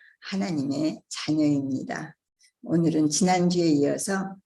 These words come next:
참 선지자에 대한 말씀으로 함께 나누겠습니다. 저희들에게는 절대적으로 그리스도가 필요합니다. 아, 그래서 원래 하나님의 형상이었고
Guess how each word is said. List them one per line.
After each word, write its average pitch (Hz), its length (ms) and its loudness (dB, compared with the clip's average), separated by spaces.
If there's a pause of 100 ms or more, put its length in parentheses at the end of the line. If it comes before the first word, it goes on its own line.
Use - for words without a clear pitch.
참 208 460 -4
선지자에 208 680 -4
대한 147 400 -4
말씀으로 151 760 0 (280)
함께 175 640 0
나누겠습니다. 147 1120 0 (1400)
저희들에게는 180 720 2
절대적으로 190 1040 0 (460)
그리스도가 156 720 0
필요합니다. 156 680 -4
아, - 880 -18
그래서 151 320 -4 (320)
원래 185 400 2
하나님의 185 600 2
형상이었고 196 960 0